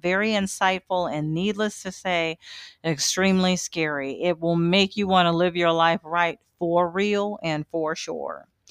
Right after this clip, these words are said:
We also have the following. Do not live your life for people, but live your life for you and Yeshua.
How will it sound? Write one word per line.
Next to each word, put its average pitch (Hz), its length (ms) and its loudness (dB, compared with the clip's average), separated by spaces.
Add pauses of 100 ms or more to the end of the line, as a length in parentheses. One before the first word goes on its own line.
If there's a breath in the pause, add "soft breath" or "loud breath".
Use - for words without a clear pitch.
(380 loud breath)
We 214 220 6
also 220 320 6
have 214 300 2
the 202 80 0
following. 202 560 2
Do 190 160 0
not 226 360 4
live 226 220 2
your 214 180 2
life 202 380 2
for 196 140 -4
people, 208 420 -4
but 185 220 0
live 220 380 0
your 220 260 2
life 196 440 0
for 185 160 -2
you 180 420 -2
and 165 220 -2
Yeshua. 165 720 -4